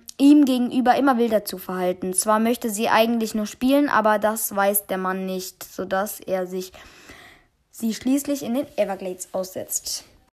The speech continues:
Also manche Leute, also jetzt fragt man sich so, wie kann denn wer, also hat Noemi jetzt ein Stipendium? Also, naja, ihr wisst wahrscheinlich, was passiert ist, aber wenn jemand unter euch ist, der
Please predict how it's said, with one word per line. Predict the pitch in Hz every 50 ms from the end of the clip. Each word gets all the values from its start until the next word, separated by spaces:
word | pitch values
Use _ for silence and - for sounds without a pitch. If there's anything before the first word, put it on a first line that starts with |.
| _ _ _ _
Also | - 214 196 208 214
manche | 214 214 220 285 - -
Leute, | 254 233 226 233 233 - 262 285 311 311 311 -
also | - 277 - - - - _ _ _ _ _ _ _ _ _ _ _
jetzt | 214 220 202 - - - - -
fragt | - - 233 247 254 -
man | 302 285
sich | 285 277
so, | - 320 320 320 320 320 285 269 214
wie | 196 214
kann | - - 247 220
denn | 202 202 202 185 - _ _ _ - - _ _ _ _ _
wer, | - 208 214 226 240 240 247 233 - - -
also | - 220 214 - - - _ - -
hat | - 247 247 - - -
Noemi | 233 220 220 220 220 226 220 214
jetzt | 202 196 - -
ein | 190
Stipendium? | 185 - - - - - - 185 208 262 311 302
Also, | - 208 208 196 196 - - - - - -
naja, | - 220 226 220 220 - - -
ihr | - 269 262 226
wisst | 254 254 - -
wahrscheinlich, | - 190 - - 202 202 208 214 220 208 - - - _ _ _
was | - 202 202 202 -
passiert | - 220 214 - 262 254 254
ist, | 269 294 294 -
aber | - 202 202 208 208 208 - - - - - - _ _
wenn | - 214 220 240
jemand | 247 247 240 240 233 -
unter | 226 226 - 240
euch | 220 220 220 -
ist, | - 226 220 - - -
der | 202 190 185 180 180 170 -